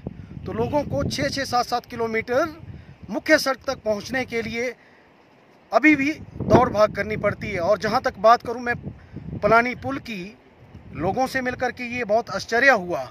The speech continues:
कि पलानी पुल लगभग पच्चीस तीस वर्ष से काम शुरू है,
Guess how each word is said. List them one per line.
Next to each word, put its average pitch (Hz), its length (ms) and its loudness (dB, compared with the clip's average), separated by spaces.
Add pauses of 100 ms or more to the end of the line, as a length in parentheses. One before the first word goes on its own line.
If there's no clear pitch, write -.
(560)
कि 233 80 -12
पलानी 262 480 4
पुल 285 280 -10
लगभग 262 500 0 (1080)
पच्चीस 339 540 0
तीस 302 340 -2
वर्ष 240 280 4 (1600)
से 269 240 0
काम 277 360 2
शुरू 302 360 2
है, 196 260 6